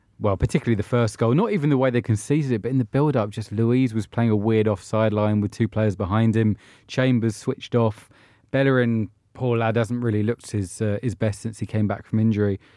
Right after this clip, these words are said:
Uh, I just find it difficult, really, to find anything that makes you,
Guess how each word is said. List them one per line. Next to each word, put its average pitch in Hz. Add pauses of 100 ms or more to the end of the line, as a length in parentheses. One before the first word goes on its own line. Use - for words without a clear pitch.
(160)
Uh, 139
I 160
just 190
find 196
it 127
difficult, 135
really, 107
to -
find 104
anything 104
that 92
makes 98
you, 101